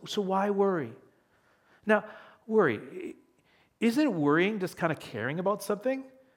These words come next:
Maybe it's just bent out a little bit of shape, right? What's, what's the big deal of the caring? Does it just mean caring so much, right?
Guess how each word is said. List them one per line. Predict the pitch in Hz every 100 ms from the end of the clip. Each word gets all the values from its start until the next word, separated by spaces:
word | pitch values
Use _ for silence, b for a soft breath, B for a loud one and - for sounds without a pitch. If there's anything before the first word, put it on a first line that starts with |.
| b -
Maybe | 165 170 165 160 185
it's | -
just | - 269
bent | - 151
out | 139
a | 117
little | 107 107
bit | 101 110
of |
shape, | - - -
right? | 123 202
What's, | 233 240
what's | 262 -
the | 202
big | 180 151
deal | 143 123
of | 110
the |
caring? | 120 - 180 180 156 101 135
Does | 147
it |
just | 147 -
mean | 208
caring | - - 160 156
so | 143 - 131
much, | 113 98 -
right? | 117 139